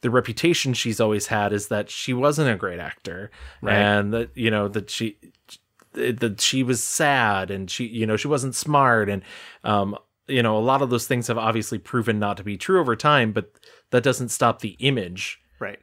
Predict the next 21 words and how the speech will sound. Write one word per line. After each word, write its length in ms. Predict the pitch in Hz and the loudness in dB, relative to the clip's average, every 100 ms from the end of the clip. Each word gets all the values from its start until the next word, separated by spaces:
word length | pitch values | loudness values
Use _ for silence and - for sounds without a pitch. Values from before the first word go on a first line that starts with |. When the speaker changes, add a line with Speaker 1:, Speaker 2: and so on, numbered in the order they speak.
| - | -4
Speaker 1:
that, 180 | 107 - | -4 -4
that 220 | 107 107 | -2 0
has 160 | 113 110 | 2 0
been 220 | 113 101 - _ | 0 -4 -6 _
projected 420 | 127 113 120 104 | 0 2 2 0
of 160 | 90 82 | -8 -8
her. 240 | 107 110 _ _ _ _ - - | -10 -10 _ _ _ _ -10 0
Speaker 2:
A 120 | 143 | 4
F 180 | 143 131 | 4 4
I 580 | 110 110 113 113 117 117 | 6 6 4 2 0 -2
named 320 | 110 110 110 | -2 0 0
her 180 | 104 110 | 0 0
as 400 | 113 107 101 - - | 0 0 -2 -6 -8
number 380 | 120 107 110 107 | -6 -2 0 0
six 760 | - - - 127 127 - - | -2 0 2 2 2 -2 0
on 300 | - 123 110 | 0 0 0
their 440 | 110 107 101 101 98 - - - | 2 2 2 0 -4 -18 -20 -4
list 300 | 120 110 - | 0 0 0
of 240 | 110 98 - | 0 -2 -10
fifty 380 | - 120 - 120 | -4 -2 -2 -4
greatest 520 | 110 120 110 110 - | 0 2 4 2 -2